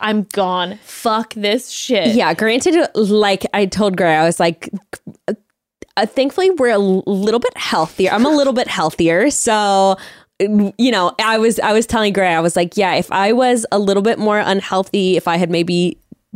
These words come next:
Speaker 2: witnessed different dynamics in my family and, you know, if things had been a little different, I would one hundred percent be the person in our fights where," and I had a friend like this, where I would, um,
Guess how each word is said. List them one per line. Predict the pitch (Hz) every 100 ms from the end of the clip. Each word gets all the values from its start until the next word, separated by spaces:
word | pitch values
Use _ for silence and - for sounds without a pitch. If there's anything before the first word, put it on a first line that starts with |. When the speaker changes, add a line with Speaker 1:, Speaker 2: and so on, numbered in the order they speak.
| 180 165
Speaker 2:
witnessed | 202 - 214 -
different | 202 - 165
dynamics | 170 175 160 170 165 -
in | 156
my | 143 131
family | 143 _ 311 330 269 262 254 240 233 233 233 - 254 208 -
and, | 170 151 151 147 170 160 -
you | 180 190
know, | 143 110 -
if | 233
things | - 392 349
had | 302
been | 262
a | 220
little | 202 220 214
different, | 196 190 190 180 - - _
I | 208 220
would | 220 214 196
one | 185 196
hundred | 175 202 190
percent | 190 180 170
be | 180
the | 160
person | - 175 - 170 165 165 160 - _ _ _ _ _ -
in | - 220 220 220 -
our | 208 214 226
fights | - 233 247 247
where," | 220 185 180 165 165 - _ -
and | - 185 170 165
I | 160
had | 156
a |
friend | 147 139
like | 156 -
this, | 139 - - -
where | 208
I | 214
would, | 202 190 190 185 185 170
um, | 165 151 151 143